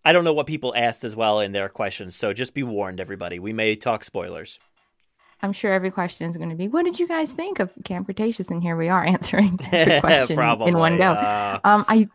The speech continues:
Speaker 2: I did get, I did get a lot of Evolution of Claire vibes, which was cool. Like, if, if I
Speaker 1: Yeah.
Speaker 2: were to see that book come to a, um, like, a, a, a series like this, I would think it would be exactly like that. And actually,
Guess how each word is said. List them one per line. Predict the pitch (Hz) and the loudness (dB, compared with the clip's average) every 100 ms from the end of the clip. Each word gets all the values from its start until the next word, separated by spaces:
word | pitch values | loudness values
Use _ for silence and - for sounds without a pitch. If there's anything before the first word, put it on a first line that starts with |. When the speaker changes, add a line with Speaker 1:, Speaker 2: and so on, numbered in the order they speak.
| - | -2
Speaker 2:
I | 220 | -2
did | 196 240 262 | 0 0 0
get, | 381 381 - | -4 -4 -2
I | 202 | -2
did | 202 208 | 0 0
get | 202 | 2
a | 226 | 2
lot | 208 160 160 - | 2 0 0 0
of | 175 165 | -2 0
Evolution | - 165 165 170 196 | -2 -2 -2 -4 -8
of | 196 | -6
Claire | - 156 156 | -4 -4 -2
vibes, | 151 156 165 | -4 -6 -8
which | - 165 - | -12 -12 -12
was | 170 | -12
cool. | - - 151 | -14 -4 2
Like, | 160 190 196 | 4 4 4
if, | 220 214 - | 2 0 -2
if | 220 - | 0 4
I | 208 226 | 4 4
Speaker 1:
Yeah. | 185 143 107 90 | 4 4 2 -2
Speaker 2:
were | 196 220 | 0 0
to | 214 | -2
see | 196 226 220 202 | -8 -4 -4 -2
that | 170 180 165 | 0 2 2
book | - 190 190 | 2 0 0
come | 196 180 180 175 _ | -2 -2 -2 -8 _
to | - 180 - | -8 -6 -4
a, | 165 160 156 - _ _ - | -4 -2 -4 -10 _ _ 0
um, | 165 156 151 - | 2 2 0 -2
like, | 170 | 0
a, | - - | -2 -4
a, | - - | -10 -6
a | - 151 | -4 -4
series | - - 175 185 185 | -4 -2 0 0 -2
like | 202 | -4
this, | - 214 233 - | -2 -2 -2 0
I | 190 | 2
would | 190 180 | 2 0
think | 190 185 | -4 -2
it | |
would | 170 160 | -4 -6
be | 175 170 | -8 -8
exactly | 165 160 165 160 165 | -8 -2 -2 0 -2
like | 139 147 | -4 -2
that. | 147 143 | -2 0
And | 202 | 2
actually, | 269 - 302 240 | 2 2 -2 -2